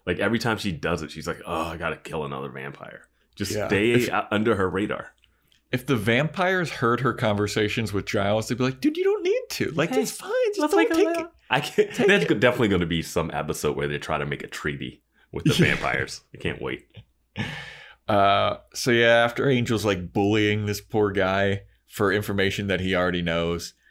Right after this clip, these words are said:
Speaker 2: uh, the sexy black lady shows up, Kendra,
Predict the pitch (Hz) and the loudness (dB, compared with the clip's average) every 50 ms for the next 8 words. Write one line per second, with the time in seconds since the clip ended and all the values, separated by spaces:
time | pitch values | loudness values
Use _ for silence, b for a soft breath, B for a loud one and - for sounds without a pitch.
0 | b b b b b b _ _ _ - 87 85 82 82 80 80 80 78 73 - | b b b b b b _ _ _ -2 0 0 0 0 0 -2 -2 -4 -6 -8
1 | _ _ _ _ _ _ _ _ _ _ _ _ _ _ _ _ - 87 - - | _ _ _ _ _ _ _ _ _ _ _ _ _ _ _ _ -6 -4 -2 0
2 | 98 92 - - 110 90 85 101 101 101 101 - 101 90 87 85 82 82 80 - | 0 -2 0 -2 -2 0 2 2 2 2 2 2 0 0 2 0 0 -2 -2 -2
3 | 95 87 85 82 82 85 85 82 82 - - - - 95 95 101 92 87 85 82 | 0 0 0 0 0 0 0 0 -2 -4 -8 -6 -4 -2 -2 -2 -2 0 0 0
4 | 80 78 78 | 0 -2 -4